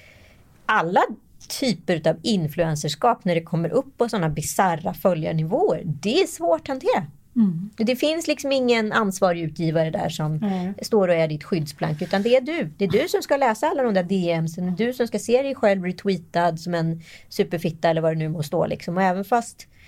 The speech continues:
Speaker 1: alltså, även fast, liksom, det inte är så, så känns det ju.
Speaker 2: Ja, men det är ju klart det gör. Men det, det är ju den här gyllene regeln att så här, om man går över en viss gräns i sin, i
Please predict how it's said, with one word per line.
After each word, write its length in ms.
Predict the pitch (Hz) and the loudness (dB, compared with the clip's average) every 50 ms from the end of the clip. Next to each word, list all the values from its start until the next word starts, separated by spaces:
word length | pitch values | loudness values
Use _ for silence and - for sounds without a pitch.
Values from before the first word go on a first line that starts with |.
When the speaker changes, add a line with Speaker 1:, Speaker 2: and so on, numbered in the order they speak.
| - - - - - - - - - _ - - - - - - - - - - - - - - | -18 -18 -18 -20 -20 -20 -20 -20 -20 _ -20 -20 -20 -20 -20 -18 -10 -8 -6 -6 -6 -6 -6 -2
Speaker 1:
alltså, 380 | - - 233 233 - 269 254 247 | -2 0 0 2 4 4 4 6
även 280 | - - 247 226 233 220 | 4 4 2 2 2 0
fast, 240 | - 262 262 - | 0 0 0 2
liksom, 360 | 240 247 240 - 247 233 226 202 | 0 0 2 2 2 2 2 0
det 80 | 220 | 0
inte 400 | 233 226 233 208 - 220 - - | 2 2 2 4 2 0 0 2
är 200 | 269 277 294 320 | 2 2 2 2
så, 220 | 294 - - 190 180 | 2 0 0 0 2
så 100 | - 190 | 0 -2
känns 400 | - - 262 277 311 320 - - | 0 2 2 2 0 -4 -10 -10
det 100 | - 156 | -10 -8
ju. 120 | - - - - - - - - - - - - | -8 -10 -12 -14 -20 -20 -20 -20 -20 -20 -10 -2
Speaker 2:
Ja, 160 | - 247 302 294 | 2 2 2 2
men 140 | 320 285 | 2 0
det 80 | 254 339 | 0 0
är 40 | 339 | 0
ju 60 | 339 | 0
klart 240 | - - 247 214 220 | 2 2 0 2 2
det 60 | 214 | 0
gör. 340 | 196 180 185 175 170 175 175 - - - - - - | 0 0 0 0 0 -2 -6 -8 -10 -10 -10 -10 -10
Men 200 | - - 254 262 | -4 0 0 0
det, 100 | 254 277 | 2 2
det 120 | 247 233 302 | 0 2 2
är 100 | 302 302 | 2 2
ju 60 | 294 | 2
den 120 | 277 262 | 2 2
här 200 | 254 240 226 214 | 2 2 2 0
gyllene 760 | 202 226 226 202 214 240 233 220 220 214 196 214 220 214 214 214 | 0 -2 -2 0 2 2 2 4 2 2 2 4 4 4 4 2
regeln 440 | 208 247 240 233 226 208 196 202 196 | 2 2 4 4 4 4 2 0 -2
att 140 | 196 190 | -2 -2
så 80 | - 214 | 0 0
här, 400 | 190 185 180 185 185 190 - - | 2 2 2 0 -2 -4 -4 0
om 80 | 226 226 | 2 2
man 140 | 233 240 | 2 4
går 140 | 226 254 254 | 2 2 4
över 440 | 262 269 262 262 254 220 240 240 233 | 4 4 4 4 2 2 2 2 2
en 280 | 226 226 208 220 220 208 | 2 0 0 0 0 0
viss 240 | 208 208 202 - | 0 0 -2 -2
gräns 600 | 214 214 233 233 233 220 196 185 180 175 - - | -2 0 2 2 2 2 0 -2 -4 -6 -8 -10
i 160 | - - 226 202 | -4 -4 -4 -2
sin, 320 | - 208 208 196 196 - | -2 -2 -2 -2 -2 -2
i 180 | 208 220 208 | -4 -6 -6